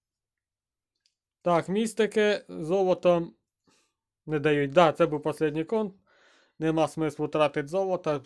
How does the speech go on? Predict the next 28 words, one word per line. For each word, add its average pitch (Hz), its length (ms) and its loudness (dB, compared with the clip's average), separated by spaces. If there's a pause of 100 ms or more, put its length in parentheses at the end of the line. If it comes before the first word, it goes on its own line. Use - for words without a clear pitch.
даже 151 220 0
те, - 160 -2
що 151 140 -4
заробив, 151 440 -2
те 160 100 0
може 151 200 -2
потратить. 175 680 -2 (460)
Воно 156 160 -4
взагалі 147 360 -2
не 143 100 -6
окупається 139 600 -4
нічого. 135 240 -10
Ні, 156 260 -2
містичні 165 460 -2
контейнери 170 500 0
теж 160 360 -2 (100)
повна 175 300 -4
мусор. 135 500 -8 (680)
Повний 151 360 0
мусор. 139 440 -8
В 160 80 -12
общем, 139 420 -6 (1300)
хай 202 180 -4
хоч 185 160 0
трошки 180 320 0
в 139 80 -4
плюсі 156 340 -4
буде. 175 360 -4